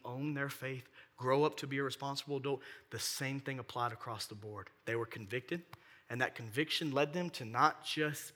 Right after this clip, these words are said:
be a consumer in the church, but be an active member in the church where they belong, where they have a role,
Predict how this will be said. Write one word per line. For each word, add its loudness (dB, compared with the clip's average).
be 4
a -2
consumer -2
in -2
the 0
church, 0
but 0
be 0
an -2
active 2
member -2
in -2
the -4
church 2
where 4
they 2
belong, 0
where 2
they 2
have 2
a -2
role, 0